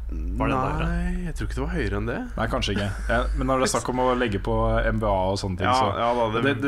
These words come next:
Speaker 3: dette kommer til å bli solgt til norske butikker også etter hvert.
Speaker 2: Ja.
Speaker 3: Eh,
Speaker 2: Til
Speaker 3: men det er,
Speaker 2: Norge blir
Speaker 3: det er liksom
Speaker 2: sjukt.
Speaker 3: dobbeltpris da for Vive,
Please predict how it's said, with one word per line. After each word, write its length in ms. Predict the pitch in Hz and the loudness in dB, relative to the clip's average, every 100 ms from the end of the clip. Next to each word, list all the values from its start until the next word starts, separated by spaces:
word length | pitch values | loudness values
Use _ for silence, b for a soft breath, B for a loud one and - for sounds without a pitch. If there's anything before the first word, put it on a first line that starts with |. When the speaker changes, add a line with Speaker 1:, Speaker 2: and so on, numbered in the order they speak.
| 131 | -2
Speaker 3:
dette 80 | 143 | -2
kommer 200 | 113 107 | -2 -2
til 80 | 113 | -2
å 40 | |
bli 40 | 110 | -2
solgt 260 | - 104 | -2 -4
til 100 | - | -4
norske 240 | 113 - 95 | -4 -4 -4
butikker 320 | 92 95 98 | -4 -4 -4
også 160 | 92 98 | -4 -4
etter 100 | - | -2
hvert. 140 | 113 110 | -2 -4
Speaker 2:
Ja. 680 | - - - - - - 101 | -8 -8 -6 -6 -6 -6 -2
Speaker 3:
Eh, 420 | 104 104 107 104 | 0 0 0 -2
Speaker 2:
Til 80 | 113 | -2
Speaker 3:
men 80 | 120 | 2
det 100 | 131 | 2
er, 40 | 120 | 0
Speaker 2:
Norge 160 | - | -4
blir 120 | - | -4
Speaker 3:
det 40 | - | 0
er 40 | 131 | 0
liksom 160 | 120 120 | 0 -2
Speaker 2:
sjukt. 60 | 117 | -2
Speaker 3:
dobbeltpris 480 | 101 110 117 160 - | -2 -2 -2 -2 -2
da 100 | 117 | -2
for 120 | 117 | 0
Vive, 240 | 113 - | 0 0